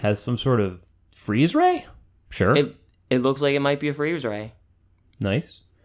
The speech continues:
Speaker 2: Yeah, I, but why are they
Speaker 1: Ooh, the Fenton peeler.
Speaker 2: <gasps> I love the Fenton peeler.
Speaker 1: Who doesn't?
Speaker 2: <laughs>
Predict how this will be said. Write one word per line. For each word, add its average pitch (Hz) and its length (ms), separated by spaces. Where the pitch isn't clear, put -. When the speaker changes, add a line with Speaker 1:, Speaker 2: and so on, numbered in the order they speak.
Speaker 2:
Yeah, 208 240
I, 180 280
but 170 220
why 175 180
are 247 140
they 220 500
Speaker 1:
Ooh, 220 160
the 127 100
Fenton 208 400
peeler. 92 540
Speaker 2:
<gasps> - 240
I 185 460
love 104 200
the 98 60
Fenton 101 340
peeler. 98 400
Speaker 1:
Who 214 200
doesn't? 160 600
Speaker 2:
<laughs> - 40